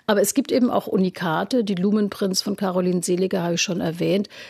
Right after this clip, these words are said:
Manchmal wird ein Druck auch noch mal von Hand nachträglich bearbeitet, dann gibt's das also auch nur einmal. Und grundsätzlich kann man aber sagen, je prominenter die Künstler,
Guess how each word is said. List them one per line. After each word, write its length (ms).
Manchmal 440
wird 120
ein 120
Druck 300
auch 180
noch 160
mal 200
von 260
Hand 320
nachträglich 720
bearbeitet, 600
dann 140
gibt's 220
das 120
also 360
auch 280
nur 240
einmal. 560
Und 140
grundsätzlich 580
kann 140
man 80
aber 240
sagen, 420
je 140
prominenter 640
die 120
Künstler, 580